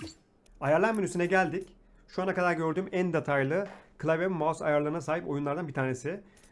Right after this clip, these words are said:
Burada bakın klavye atamalarını görebiliyorsunuz ayrı ayrı. Yapabiliyorsunuz. Şu anda mouse'la zaten geziyorum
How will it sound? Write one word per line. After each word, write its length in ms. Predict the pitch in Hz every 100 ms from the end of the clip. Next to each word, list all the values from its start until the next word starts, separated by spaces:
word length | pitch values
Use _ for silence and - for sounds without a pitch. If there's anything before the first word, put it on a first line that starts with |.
| _
Burada 180 | 160 165
bakın 200 | 170 139
klavye 340 | 127 151 160 185
atamalarını 400 | 175 170 175 180
görebiliyorsunuz 560 | 180 175 175 175 165
ayrı 180 | 170 170
ayrı. 180 | 165 170 170 -
Yapabiliyorsunuz. 520 | 139 147 143 135 156
Şu 120 | 147
anda 120 | 135
mouse'la 420 | 131 127 123 123
zaten 220 | 107 107 101
geziyorum 320 | 101 104